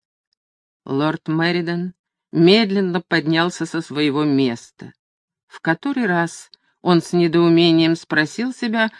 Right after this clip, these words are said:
как он вообще здесь оказался. Теперь отступать уже было поздно, но его не покидало чувство, что ему расставили ловушку, а он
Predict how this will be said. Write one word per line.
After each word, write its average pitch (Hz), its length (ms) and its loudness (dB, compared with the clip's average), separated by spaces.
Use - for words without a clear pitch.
как 277 280 -2
он 226 160 0
вообще 170 400 -4
здесь 160 420 -6
оказался. 127 880 -12
Теперь 156 580 -2
отступать 160 560 -2
уже 165 160 -2
было 175 360 -2
поздно, 139 520 -4
но 185 140 6
его 277 200 4
не 403 140 4
покидало 285 520 0
чувство, 320 540 -2
что - 240 -2
ему 247 400 4
расставили 247 640 0
ловушку, 254 760 0
а 147 140 4
он 339 260 2